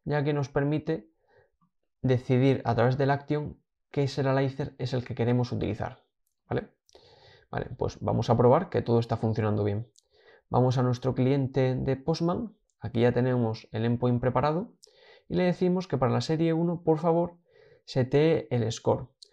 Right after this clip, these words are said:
Le pasamos el score que queremos que setee y le decimos que va a ser un tres, esta serie, la serie uno. Genial.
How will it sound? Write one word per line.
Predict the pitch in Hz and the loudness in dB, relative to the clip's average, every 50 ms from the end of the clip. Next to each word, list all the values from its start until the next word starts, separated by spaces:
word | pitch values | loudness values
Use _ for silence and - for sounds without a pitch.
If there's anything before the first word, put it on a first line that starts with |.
| _ _ _ _ - | _ _ _ _ -6
Le | 104 110 | -4 -2
pasamos | 113 113 - 110 113 117 120 120 - - _ | -2 -2 0 0 2 2 2 0 -2 -6 _
el | - 120 113 117 | -2 -2 0 0
score | 120 - - 156 143 | -2 0 0 -2 0
que | 127 120 | 0 0
queremos | 117 110 113 117 120 120 - | 0 0 0 0 0 -2 -4
que | - 127 | -4 -4
setee | 131 131 170 180 240 - _ _ _ _ _ _ _ _ _ - - - - _ _ _ _ | -2 -2 -2 -4 -4 -6 _ _ _ _ _ _ _ _ _ -20 -20 -20 -20 _ _ _ _
y | - 170 | 0 2
le | 175 170 | 2 2
decimos | 156 - 170 170 170 - | 2 2 0 0 0 -2
que | - - 139 | -2 0 0
va | 135 143 | 2 2
a | 143 | 0
ser | - - - 160 175 175 - - _ _ _ _ _ | 0 0 0 0 0 0 -2 -8 _ _ _ _ _
un | _ 147 139 123 120 | _ 0 0 0 0
tres, | - 104 - - - - _ _ _ _ _ _ _ _ _ | 0 -2 -2 -4 -6 -10 _ _ _ _ _ _ _ _ _
esta | - 123 - - 120 | -8 -6 -4 -4 -4
serie, | 123 107 110 113 - - | -4 -2 -2 -4 -4 -6
la | - 113 120 | -8 -10 -8
serie | - 127 120 - | -6 -4 -4 -4
uno. | - - - - - - - | -4 -6 -8 -8 -12 -6 -4
Genial. | 120 113 117 113 107 104 131 175 - | 0 2 2 2 2 0 -2 -4 -8